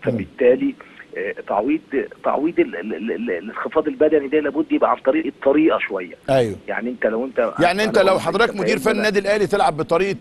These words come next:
Speaker 2: إيه وتشكيلة إيه الماتش اللي جاي يا كابتن حسام؟
Speaker 1: لا أنا ك-، ال-، ال-، الماتش الجاي،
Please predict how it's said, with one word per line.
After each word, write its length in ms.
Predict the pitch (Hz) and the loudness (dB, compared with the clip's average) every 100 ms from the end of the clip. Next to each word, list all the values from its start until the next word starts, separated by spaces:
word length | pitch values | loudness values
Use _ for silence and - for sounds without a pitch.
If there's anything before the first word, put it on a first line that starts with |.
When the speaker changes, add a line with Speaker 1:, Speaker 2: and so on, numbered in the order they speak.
| 180 | 2
Speaker 2:
إيه 120 | 180 | 2
وتشكيلة 460 | - 151 - 170 160 165 | 2 -4 0 0 0 -2
إيه 60 | |
الماتش 300 | 156 151 - | -2 -2 -2
اللي 140 | 135 120 | -4 0
جاي 100 | 127 | 0
يا 40 | |
كابتن 280 | 120 107 95 | -2 -10 -14
حسام؟ 280 | 92 - - - - | -14 -14 -18 -20 -18
Speaker 1:
لا 340 | - 147 160 147 | -2 0 2 2
أنا 80 | 131 | 0
ك-، 220 | - 123 | 0 2
ال-، 380 | 131 123 131 - | 2 2 -2 -4
ال-، 160 | 120 107 | -6 -6
الماتش 500 | 117 120 120 151 - | -4 -4 0 0 0
الجاي، 420 | 123 123 175 214 | -2 4 4 2